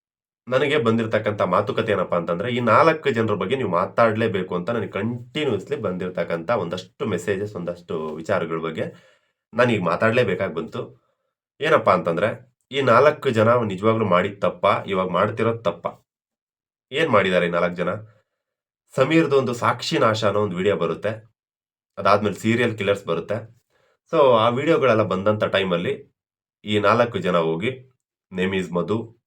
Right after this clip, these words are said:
ಎಸ್ ಎಂ ಆರ್, ಡಿ ವಿ ಅನ್‌ಫಿಲ್ಟರ್ಡ್, ಯುವರ್ ತೇಜಸ್, ಈ ನಾಲ್ಕು ಜನ ಹೋಗಿ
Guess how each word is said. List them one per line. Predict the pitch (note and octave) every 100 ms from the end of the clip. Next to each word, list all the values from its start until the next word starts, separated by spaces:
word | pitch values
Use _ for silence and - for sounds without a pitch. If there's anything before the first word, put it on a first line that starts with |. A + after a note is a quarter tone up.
| -
ಎಸ್ | -
ಎಂ | F#2+
ಆರ್, | F#2 A2+ - - _ - D#2+
ಡಿ | G2
ವಿ | G#2 F#2
ಅನ್‌ಫಿಲ್ಟರ್ಡ್, | F2 F#2+ F2 E2+ G#2 A#2 - _ -
ಯುವರ್ | F2 F2+
ತೇಜಸ್, | F#2 F2+ A2 - -
ಈ | G#2+
ನಾಲ್ಕು | F#2 A2+ B2+ A#2
ಜನ | G2 F#2+
ಹೋಗಿ | E2+ E2 F2+